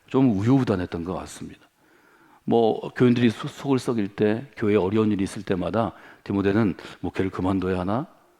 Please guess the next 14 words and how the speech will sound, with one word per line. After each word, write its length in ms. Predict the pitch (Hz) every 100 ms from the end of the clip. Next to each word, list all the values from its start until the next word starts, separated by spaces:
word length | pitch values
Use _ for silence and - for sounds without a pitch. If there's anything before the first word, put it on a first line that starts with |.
| _ _ _ -
아, 80 | 92
내가 200 | 104 95
어-, 120 | 101 -
이 160 | 120
부족함을 480 | 120 - 107 - 107
가지고 300 | 98 92 95
이 80 | 92
목회해야 480 | 82 87 101 107 107
되나? 340 | 101 117 196 - - - - 113
이런 180 | 160
흔들림이 460 | 170 226 247 247 190
많았을 420 | - 76 85 -
것 120 | - 82
같습니다. 420 | 82 - 85